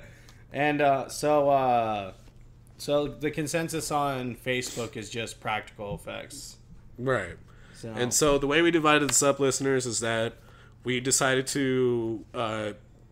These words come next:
Speaker 2: do it, uh, separately. So I took on practical effects, and Cody took on C G effects. So we're gonna start off with, uh, practical effects first, right?
Speaker 1: Yep.
Speaker 2: So I'm gonna go a little bit over, you know, like we normally do, history and how it's done.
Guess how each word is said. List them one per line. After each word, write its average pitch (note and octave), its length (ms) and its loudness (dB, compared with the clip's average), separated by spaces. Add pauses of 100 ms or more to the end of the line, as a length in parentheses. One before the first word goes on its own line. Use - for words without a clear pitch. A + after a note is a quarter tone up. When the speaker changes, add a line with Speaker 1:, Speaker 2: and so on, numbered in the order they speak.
(320)
Speaker 2:
do D3 200 2
it, B2+ 140 0 (180)
uh, A#2+ 220 -4
separately. G#2+ 560 -2
So A#2+ 180 -6
I D3 140 4
took D#3 240 -2
on C3+ 220 -2
practical A#2+ 400 -4
effects, A2+ 400 -8 (420)
and B2+ 100 -6
Cody C3 220 0
took C3 240 -2
on A#2+ 200 -2
C B2+ 260 0
G A#2 240 -6
effects. F#2+ 680 -6 (760)
So B2+ 520 2
we're C#3+ 140 0
gonna D#3 140 4
start D3 280 2
off C3+ 260 2
with, C3 180 -2
uh, A#2+ 200 -2
practical B2+ 420 -4
effects A2+ 300 -8
first, A#2+ 440 -2 (220)
right? C3 260 -2 (140)
Speaker 1:
Yep. C#3+ 240 -6 (960)
Speaker 2:
So D3 400 6 (480)
I'm D3 100 2
gonna E3 120 4
go E3 200 8
a D#3+ 60 8
little D#3+ 180 6
bit D3 120 6
over, B2+ 360 4
you B2 140 0
know, A2 220 -2
like A2+ 240 -2
we B2+ 80 0
normally A2+ 320 -2
do, G#2+ 220 -6
history A#2 520 -4
and G#2 120 -8
how G#2 180 -6
it's G#2 140 -6
done. G#2+ 400 -4